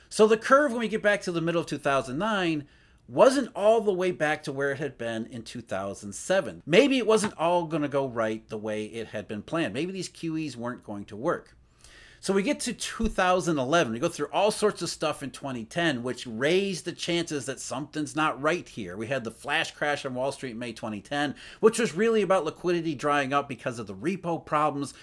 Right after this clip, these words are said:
related to the European sovereign debt crisis. It wasn't really a European sovereign debt crisis. It led to a collateral shortage. And by the time we get to twenty eleven, even after the second Q E in the United States and lots of stuff,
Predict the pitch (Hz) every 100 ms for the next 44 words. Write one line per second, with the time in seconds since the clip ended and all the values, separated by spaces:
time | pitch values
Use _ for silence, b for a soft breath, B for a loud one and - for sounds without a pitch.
0 | B 170 214 226 233 226 196 185 160 175
1 | 185 175 175 147 147 143 131 185 180 170
2 | 156 127 151 165 143 143 147 131 135 135
3 | 120 123 117 104 180 180 151 147 139 113
4 | 139 143 - 110 - 104 110 101 95 -
5 | 208 196 175 B B B B 175 269 294
6 | 247 254 233 240 226 - 220 220 190 214
7 | 240 196 165 240 254 214 208 - 214 175
8 | 220 - 214 202 - 214 175 b b b
9 | - 202 190 214 180 156 151 147 156 160
10 | - 208 208 156 143 - 131 127 113 123
11 | 170 175 185 165 - 170 165